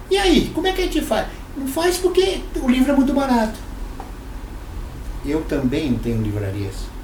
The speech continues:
Então, eu fico sempre tentando entender essa régua, que passa, primeiro,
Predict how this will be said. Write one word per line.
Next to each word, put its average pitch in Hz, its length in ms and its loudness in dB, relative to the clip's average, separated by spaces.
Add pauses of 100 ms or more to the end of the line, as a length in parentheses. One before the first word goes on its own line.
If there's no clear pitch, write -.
(1080)
Então, 131 640 2 (640)
eu 156 140 2
fico 196 320 -2
sempre 240 500 2 (220)
tentando 208 480 2
entender 233 520 4
essa 190 220 2
régua, 135 440 0 (1120)
que 214 120 -4
passa, 135 480 2 (580)
primeiro, 156 360 2